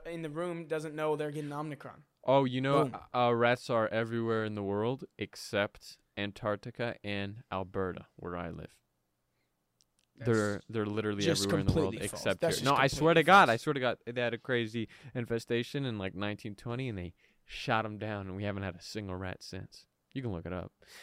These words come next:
Speaker 2: Um, but listen,
Speaker 1: Just
Speaker 2: Omicron
Speaker 1: don't.
Speaker 2: this, Omicron that. Rest in peace, Virgil Abloh.
Speaker 1: Okay, but don't even say that as, like, a joke. Come on.
Speaker 2: What?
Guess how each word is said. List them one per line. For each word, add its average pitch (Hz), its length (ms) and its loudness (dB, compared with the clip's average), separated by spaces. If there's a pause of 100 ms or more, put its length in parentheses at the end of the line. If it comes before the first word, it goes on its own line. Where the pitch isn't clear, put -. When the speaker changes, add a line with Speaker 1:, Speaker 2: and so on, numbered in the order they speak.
(200)
Speaker 2:
Um, 110 220 2 (500)
but 156 300 8 (480)
listen, 147 340 4
Speaker 1:
Just 127 80 4
Speaker 2:
Omicron 170 440 2
Speaker 1:
don't. 131 40 4
Speaker 2:
this, 127 340 4
Omicron 131 680 2
that. 104 420 2 (300)
Rest 131 340 2
in 120 100 -2
peace, 107 260 -2
Virgil 107 520 0
Abloh. 120 440 2 (1120)
Speaker 1:
Okay, 147 260 -4
but 127 180 -14
don't 170 320 -2
even 156 240 -6
say 135 200 -8
that 120 180 -10
as, 135 140 -18
like, 95 160 -20
a - 120 -20
joke. - 380 -18 (180)
Come 135 200 -12
on. 90 240 -8
Speaker 2:
What? 123 580 6